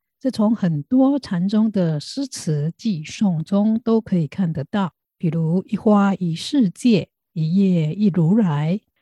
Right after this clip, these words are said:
或者“春有百花，秋有月，夏有凉风，冬有雪，若无闲事挂心头，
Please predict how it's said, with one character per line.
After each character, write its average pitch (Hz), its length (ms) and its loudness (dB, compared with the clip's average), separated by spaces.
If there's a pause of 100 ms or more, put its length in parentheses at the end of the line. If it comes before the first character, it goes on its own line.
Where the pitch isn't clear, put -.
(240)
或 320 100 0
者 226 280 2
“春 320 340 -2
有 185 340 2
百 151 280 -4
花， 196 440 2
秋 190 340 0
有 147 220 0
月， 190 320 2 (340)
夏 202 240 2
有 156 240 4
凉 160 260 2
风， 269 520 6
冬 254 260 6
有 175 240 4
雪， 143 320 -6 (540)
若 208 180 4
无 165 300 0
闲 160 400 -4
事 220 500 -2
挂 180 300 0
心 220 300 2
头， 143 520 -4